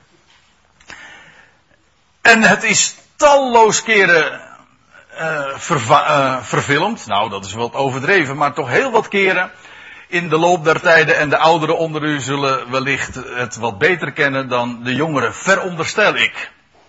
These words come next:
Het gaat over een, over een jongen, een Joodse jongen. Het speelt zich af aan het begin van onze jaartelling. Die bevriend was met een Roem-, Romeinse gouverneur.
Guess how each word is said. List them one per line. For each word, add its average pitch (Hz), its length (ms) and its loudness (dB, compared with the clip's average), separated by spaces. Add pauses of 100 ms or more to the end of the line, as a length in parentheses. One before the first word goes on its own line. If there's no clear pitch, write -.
(140)
Het - 100 -20
gaat 170 220 4
over 147 360 0
een, 127 280 -4 (320)
over 127 320 -4
een 117 120 -4
jongen, 190 480 0 (640)
een 131 140 -10
Joodse 139 400 0
jongen. 170 260 -2
Het 190 80 -4
speelt 151 320 -2
zich - 140 -8
af 160 200 2
aan 143 80 -4
het 123 100 -10
begin 156 300 -6
van 143 100 -12
onze 113 260 -8
jaartelling. 131 840 2 (420)
Die 127 500 -6
bevriend 139 420 -4
was 139 280 0
met 127 220 -4
een 120 200 -4
Roem-, 120 280 -6
Romeinse 123 680 -2
gouverneur. 131 680 -4